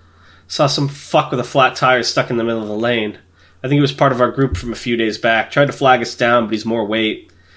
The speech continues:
We're already hurting for fuel. It's not like we could have, couldn't have helped him. Michael has a spare in the back. We have to move it from view when we get a chance. Saw someone get raided the other night for theirs.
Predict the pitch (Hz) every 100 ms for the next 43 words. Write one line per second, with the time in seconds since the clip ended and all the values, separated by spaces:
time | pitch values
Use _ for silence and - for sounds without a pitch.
0 | - - 147 151 120 120 127 101 95 -
1 | 107 104 - 151 120 120 - 113 98 104
2 | 110 - 180 135 107 110 113 - 92 92
3 | _ _ - - - 165 151 135 - -
4 | 123 131 113 98 98 101 - 123 120 123
5 | 127 123 95 113 104 117 123 110 104 104
6 | 98 - 98 98 - - - - 151 143
7 | 139 123 117 120 127 113 110 107 107 101
8 | 98 98 107 110 98 - - -